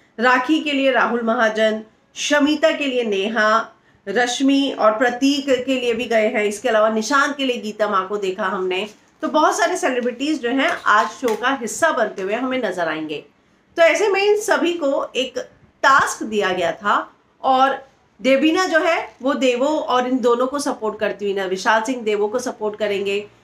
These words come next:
देवीना जो है, वो प्रतीक को भी support करने वाली है, क्योंकि प्रतीक के लिए पहले काम्या जाने वाली थी, लेकिन काम्या जो है, उनकी तबीयत खराब हुई।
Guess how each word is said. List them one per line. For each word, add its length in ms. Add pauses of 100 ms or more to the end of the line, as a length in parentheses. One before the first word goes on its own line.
(140)
देवीना 420
जो 120
है, 460
वो 100
प्रतीक 480
को 60
भी 120
support 400
करने 200
वाली 300
है, 100
क्योंकि 220
प्रतीक 440
के 80
लिए 100
पहले 200
काम्या 340
जाने 240
वाली 260
थी, 140
लेकिन 240
काम्या 360
जो 120
है, 120
उनकी 240
तबीयत 380
खराब 260
हुई। 180